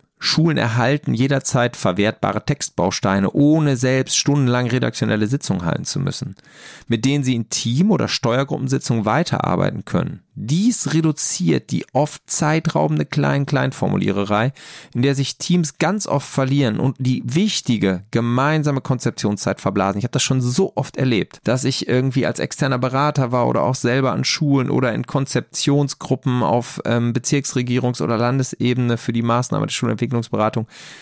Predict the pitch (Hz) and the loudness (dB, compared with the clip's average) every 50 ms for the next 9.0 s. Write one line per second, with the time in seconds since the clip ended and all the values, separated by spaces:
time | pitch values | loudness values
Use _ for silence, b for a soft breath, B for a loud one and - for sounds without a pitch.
0 | B B B B B - 123 - - 165 147 160 151 - - - 160 160 165 165 | B B B B B -2 -2 2 2 2 2 2 0 0 0 2 2 4 4 4
1 | 160 160 160 156 160 156 147 139 139 147 160 180 170 110 87 85 82 - _ b | 4 4 2 2 2 2 0 2 2 2 2 2 2 2 0 -2 -4 -10 _ b
2 | b b b b b b b b b b b 123 120 - - 139 127 147 185 196 | b b b b b b b b b b b -2 0 2 0 2 2 2 2 2
3 | - - - 196 180 180 165 170 151 143 143 147 147 151 135 123 120 123 123 117 | 0 0 0 2 2 2 2 2 2 2 2 2 0 0 0 2 2 0 0 0
4 | - - 110 - - - 120 127 127 135 131 - 135 127 B B B B B B | 0 -2 -2 0 -2 -2 0 2 0 0 2 0 0 -2 B B B B B B
5 | B B B B B _ - 107 117 139 165 190 202 - - - 165 147 156 151 | B B B B B _ -6 0 2 2 2 2 0 -2 -4 -2 0 2 2 2
6 | 156 139 147 151 156 147 120 101 92 87 - - - - - - - - - - | 2 2 2 2 2 2 0 0 -2 -2 -2 -4 -4 -4 -4 -6 -6 -8 -10 -14
7 | - - 196 - _ _ _ _ _ _ - - - - - - - _ - 110 | -14 -18 -20 -20 _ _ _ _ _ _ -8 -8 -8 -8 -18 -20 -16 _ -4 -4
8 | 90 - 120 139 - - 139 - - - - - 143 156 156 151 127 95 73 | -2 0 0 -2 0 0 -2 -2 -2 -4 -2 0 2 2 2 2 0 0 -4